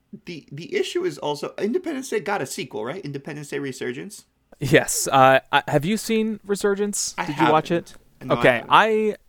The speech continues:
Speaker 2: also have not seen it. It i-, it was very poorly received the year that it came out. And famously, it, uh, you know, came out twenty years after the original Independence Day in twenty sixteen.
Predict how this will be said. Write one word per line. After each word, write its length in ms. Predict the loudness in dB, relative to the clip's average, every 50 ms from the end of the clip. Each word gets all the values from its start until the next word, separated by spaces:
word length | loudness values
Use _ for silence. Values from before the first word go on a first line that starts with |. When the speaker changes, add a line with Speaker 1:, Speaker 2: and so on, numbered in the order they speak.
| _ _
Speaker 2:
also 360 | 6 6 6 6 4 2 4
have 140 | 4 4 2
not 200 | 2 -2 -2 -2
seen 220 | -4 -6 -4 -4 -4
it. 180 | -6 -6 -8 _ 2
It 140 | 2 4 4
i-, 160 | 4 0 2 4
it 120 | 2 4
was 220 | 4 4 0 0 -4
very 500 | -10 -2 2 4 4 4 4 0 -2 -4
poorly 400 | -6 -6 -4 -4 -2 -4 -4 -4
received 720 | -6 -8 -6 -6 -6 -6 -6 -6 -10 -14 -16 -18 -16 -10 -8
the 300 | -6 -6 -6 -6 -8 -10 _ _ _ _ _ _
year 160 | -4 -2 -2 0
that 100 | 0 -2
it 60 | -2 0
came 200 | 0 0 0 0
out. 180 | -4 -6 -6 -6
And 240 | -4 -4 -4 -6 -8 -14 -20 -20 -20 -20 -20 -20 _ -14
famously, 800 | 4 6 6 6 8 6 4 4 4 4 4 4 4 2 0 0
it, 180 | 0 -2 -2 _ _
uh, 80 | -2 -2 0
you 100 | 0 0
know, 120 | 0 0 0
came 200 | 0 -2 0 0
out 160 | -2 -2 -4
twenty 300 | -8 -4 -2 -2 0 0
years 480 | 0 2 2 2 2 2 0 -2 -2 2
after 480 | 2 0 2 0 -4 -4 -4 -4 -6
the 140 | -8 -10 -6
original 340 | -2 -2 -2 0 0 -2 0
Independence 400 | 0 -2 0 -2 -2 -2 -4 -4 -2
Day 360 | 0 0 2 0 0 -2 -2
in 80 | -6
twenty 240 | -10 -10 -10 -10 -10
sixteen. 720 | -12 -14 -14 -14 -14 -6 -2 0 0 0 0 0 -2 -6